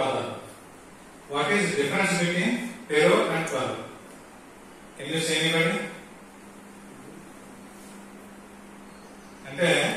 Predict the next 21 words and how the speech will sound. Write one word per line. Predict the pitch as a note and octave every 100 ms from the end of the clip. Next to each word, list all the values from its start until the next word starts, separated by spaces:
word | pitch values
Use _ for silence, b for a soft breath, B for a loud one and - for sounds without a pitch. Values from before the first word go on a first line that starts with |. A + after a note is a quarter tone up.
| - - - - -
ఇదే | C#3+ F3+
మనం | F3+ D#3
ఆలోచిస్తున్నాం. | D3+ D3+ D3+ D3 A#2+ - - - - - - - - -
What | C#3+ G3+
is | G#3 D#3+
difference | E3+ F#3 F3
between? | E3+ B2 A2+ C#3
రెండాటికి | D#3+ F#3 F#3 G#3 F3+
బయట | F3+ F3+
పోవడమే | F#3 F3+ F3 E3+ - - - - - - -
కదండి. | D#3 F3 F3+ A#3+ - - - - - -
పేరోల్ | C#3 E3 E3+
అయినా | F3+ F#3
మనిషిని | E3+ F3 E3+
బయట | E3+ F3
వదులుతాం, | F3 F3 G3 A#3+ - - - - D3+
పర్లో | D#3 F3+ F3+
అయినా | F3 - - - - - - - - D3+
బయటికి | E3 D#3 A3+ B3+ - - -
వదులుతాం. | C#3+ D3 - - - - - - -
మరి | E3